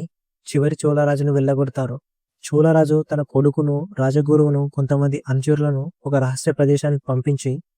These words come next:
పాండ్యుల పవిత్ర విగ్రహాన్ని కూడా తీసుకెళ్తాడు. కోపంగా మారిన పాండ్యులు చోళుల కోసం చాలా ప్రాంతాల్లో వెతుకుతారు, కానీ వారు ఎక్కడున్నారో తెలుసుకోలేకపోతారు.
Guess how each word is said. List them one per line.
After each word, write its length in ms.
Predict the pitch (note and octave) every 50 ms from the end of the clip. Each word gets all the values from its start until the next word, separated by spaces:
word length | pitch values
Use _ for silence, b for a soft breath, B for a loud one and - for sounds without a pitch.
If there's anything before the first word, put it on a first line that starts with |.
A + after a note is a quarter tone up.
| _ _ _ -
పాండ్యుల 340 | C3 C3 D3+ D#3 D#3 D#3 D#3
పవిత్ర 360 | C#3+ D3 C#3+ D3 C#3+ - D3+
విగ్రహాన్ని 500 | D3 D3+ D3 D3+ D3 C#3+ D3 D3 D3 C#3+
కూడా 240 | - - C#3+ C#3+ C#3+
తీసుకెళ్తాడు. 680 | C#3 - D3 C#3 - - D3 C#3 C3 - C3+ B2+ B2 B2 - _ _ _ _ _ _ _ _ -
కోపంగా 440 | - D3+ D#3 - E3 D#3+ E3 E3+
మారిన 320 | D#3+ D#3 D3+ D3+ D3 D3+ D3 -
పాండ్యులు 440 | - C#3 C3 C#3 D3+ D3 D3 C#3 C#3 D3 E3 - _ _ _ _ _ -
చోళుల 340 | - C#3+ C#3+ D#3 D#3+ E3
కోసం 280 | D3+ - D#3 D3 D#3 D#3 D3+
చాలా 320 | - - C#3 C#3 D3 D#3 D3+
ప్రాంతాల్లో 500 | - - C#3+ C#3+ C#3+ - D3+ D3 D3+ C#3+
వెతుకుతారు, 560 | C#3 C3+ - - C#3 B2+ C#3 C3+ B2+ B2 C3+ - _ _ _ _ _ _ _
కానీ 240 | - C#3 D3 D#3+ D#3+
వారు 220 | D#3 D#3+ D#3 D3+
ఎక్కడున్నారో 520 | C#3 C3+ - D#3 D3 C#3+ D3+ D3+ D3 D3+
తెలుసుకోలేకపోతారు. 1040 | C#3+ - C#3+ C3+ - - - D3+ C#3+ C#3+ - C#3+ - - C3 B2+ - C3 B2+ B2 A#2+